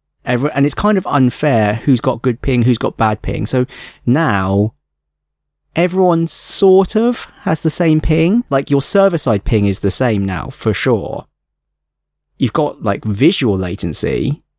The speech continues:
and input latency, but, like, it's not like your packets got to the game server first. Well, it kind of is, but it kind of isn't. Like, you know, your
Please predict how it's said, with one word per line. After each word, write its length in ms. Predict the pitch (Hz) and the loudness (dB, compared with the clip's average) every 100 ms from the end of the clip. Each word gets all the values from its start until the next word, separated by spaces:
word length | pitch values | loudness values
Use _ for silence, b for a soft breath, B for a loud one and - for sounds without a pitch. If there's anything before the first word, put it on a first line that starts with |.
| _ - | _ -10
and 120 | 113 | -6
input 340 | - 151 139 117 | 0 0 2 0
latency, 580 | 104 101 - - - - | -2 -4 -6 -6 -6 -4
but, 200 | 110 113 | -4 -2
like, 400 | 104 101 - - _ _ _ _ _ _ _ _ _ _ _ _ _ _ _ _ _ - | -2 -2 -8 -18 _ _ _ _ _ _ _ _ _ _ _ _ _ _ _ _ _ -2
it's 220 | 123 110 | -2 2
not 280 | 139 147 - | 2 2 2
like 460 | 120 110 107 - - _ - | 2 2 0 -4 -18 _ -4
your 220 | 127 127 | 2 2
packets 400 | - 117 127 113 | 2 0 -2 -4
got 180 | 117 107 | -4 -4
to 60 | 117 | -4
the 60 | |
game 260 | 104 107 101 | -2 0 0
server 260 | 107 95 | 0 0
first. 600 | 92 120 92 78 - - | 0 -2 -4 -4 -10 -6
Well, 260 | 127 120 120 | -2 0 0
it 80 | - | -2
kind 240 | 135 131 | -2 0
of 140 | 101 95 | 0 0
is, 180 | 92 | -2
but 140 | 98 95 | -2 -4
it 80 | - | -2
kind 180 | 101 | -2
of 100 | 92 | -2
isn't. 280 | 85 - 80 | -4 -4 -4
Like, 120 | - | -2
you 80 | 127 | 0
know, 60 | 113 | 2
your 200 | 117 | 2